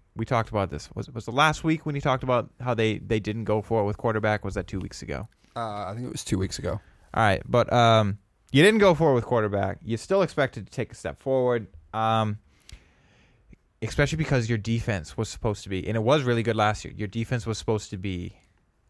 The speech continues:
Speaker 1: the guy,
Speaker 2: Mm-hmm.
Speaker 1: one of the best in football, if not maybe the best in football.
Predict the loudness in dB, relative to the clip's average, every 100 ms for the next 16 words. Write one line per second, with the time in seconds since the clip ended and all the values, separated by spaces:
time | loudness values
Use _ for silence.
0 | _ -12 -6 -2 -2 -2 -6 -12 -18 _
1 | _ -14 -4 0 2 4 2 0 -2 -4
2 | -4 -4 -6 -8 -12 -18 -20 -6 -2 2
3 | 4 4 4 4 4 4 4 2 -2 -8
4 | -12 -12 -10 -10 -10